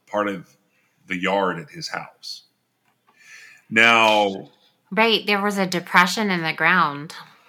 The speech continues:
Speaker 1: Yeah, and they pretty much, like, they didn't quite say,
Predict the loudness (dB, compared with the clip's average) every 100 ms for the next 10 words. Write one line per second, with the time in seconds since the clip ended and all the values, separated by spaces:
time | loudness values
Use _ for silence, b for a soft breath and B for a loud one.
0 | 0 4 6 4 0 -2 4 4 4 -2
1 | -6 -4 -2 0 -2 -2 -6 -8 -10 -4
2 | -4 -4 -12 -20 _ -2 -2 -2 -6 -8
3 | -12 -12 -6 -6 -6 -4 -2 -2 -2 0
4 | -2 -4